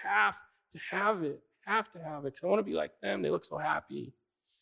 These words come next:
God's like, "Well, remember what I've done. I don't care what you've done. Right now, they have a big guy and we don't. I want a big guy." There's times when we have envy and it blinds us.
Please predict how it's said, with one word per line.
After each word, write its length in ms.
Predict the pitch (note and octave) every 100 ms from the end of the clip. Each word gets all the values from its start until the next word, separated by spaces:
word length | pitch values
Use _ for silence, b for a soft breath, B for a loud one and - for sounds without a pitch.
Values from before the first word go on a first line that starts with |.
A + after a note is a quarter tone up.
| _ _
God's 180 | F#3+ G3
like, 100 | G3+
"Well, 100 | G#3+
remember 260 | G#3+ A#3 A#3
what 120 | G#3+
I've 140 | G#3+
done. 140 | A3+ A3
I 40 |
don't 180 | A#3+ -
care 260 | - B3
what 200 | B3 A3+
you've 180 | G3+ F3
done. 280 | G3 F3 D3+
Right 280 | G#3 A#3 -
now, 480 | G#3+ A3+ A3+ A3+ - _ _
they 140 | G3+
have 180 | A3+ A3+
a 60 | G#3
big 280 | G#3 G#3+ G#3
guy 200 | G#3 G#3
and 200 | F#3 E3
we 120 | G#3+
don't. 460 | - A3+ G3+ - - - _ _ _ _ _ _ _
I 140 | A#3+ C4+
want 180 | C4
a 40 | A#3+
big 260 | B3 A3
guy." 200 | G#3+ E3+ - _ _ _ _ _ _ _ _ _ _ _ _ _ _ _ _ _ _ _ _ _ _ _
There's 140 | D3+
times 280 | - F3+ F3+
when 160 | F3 E3
we 120 | E3
have 240 | D#3+ C3+ D#3+
envy 320 | F3 E3+ B2+
and 120 | A#2
it 100 | A2
blinds 380 | C3 D3 D#3 B2
us. 300 | A2 -